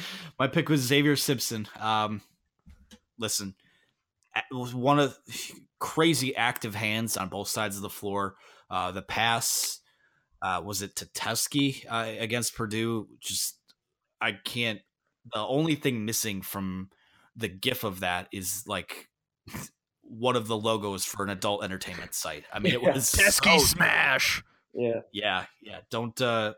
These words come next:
Speaker 1: don't Google that. But, um, all right, well, we'll move on to the next one then. Uh, best moment of the year. I think we'll have some different ones
Speaker 2: Mm-hmm.
Speaker 1: here, but, uh, I have mine picked out. So, uh, Chris, what's your best moment of the year?
Speaker 2: Uh, I, I'm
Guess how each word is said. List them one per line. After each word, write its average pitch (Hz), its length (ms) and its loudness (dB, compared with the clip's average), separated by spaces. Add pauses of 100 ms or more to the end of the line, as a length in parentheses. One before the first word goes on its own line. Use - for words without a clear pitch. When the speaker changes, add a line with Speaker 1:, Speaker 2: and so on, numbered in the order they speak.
Speaker 1:
don't 117 320 -6
Google 95 260 -8
that. 82 200 -8 (380)
But, 110 260 -6
um, 98 360 -2 (600)
all 143 80 6
right, 131 160 4
well, 123 120 0
we'll 139 100 4
move 160 160 6
on 151 140 6
to 131 60 0
the 123 60 -2
next 120 240 -2
one 113 160 -2
then. 113 260 -2 (360)
Uh, 104 280 0 (100)
best 165 280 4
moment 127 520 2
of 101 200 -6
the 101 80 -8
year. 98 140 -4
I 131 120 2
think 160 260 -2
we'll 147 100 2
have 151 180 2
some 101 280 -6
different 110 320 -4
ones 92 200 -8
Speaker 2:
Mm-hmm. 135 120 -2
Speaker 1:
here, - 260 -4
but, - 240 -14
uh, 92 300 -6 (420)
I 113 60 4
have 117 100 0
mine 110 240 0
picked - 220 -10
out. 95 180 -4
So, 104 280 -4
uh, 104 200 -2
Chris, - 400 -4 (140)
what's 120 200 -4
your 110 120 -4
best 110 260 -2
moment 98 320 -4
of 87 80 -12
the 92 80 -10
year? 85 200 -10 (680)
Speaker 2:
Uh, 220 40 6
I, 190 520 6 (260)
I'm 175 400 0